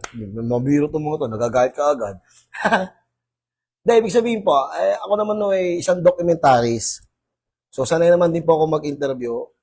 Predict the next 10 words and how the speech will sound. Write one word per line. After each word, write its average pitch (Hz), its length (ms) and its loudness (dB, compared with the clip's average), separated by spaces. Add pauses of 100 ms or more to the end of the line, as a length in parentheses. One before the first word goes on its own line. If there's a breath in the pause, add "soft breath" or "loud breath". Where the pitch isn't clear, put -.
(140)
Ah, 135 400 2
humarap 233 400 6
ako 214 240 6
sa 202 120 2
in-interview 190 520 0
ko 127 360 -4 (440)
na 147 400 0 (720)
kung 170 160 -6
papaano 175 560 6
siya 156 160 4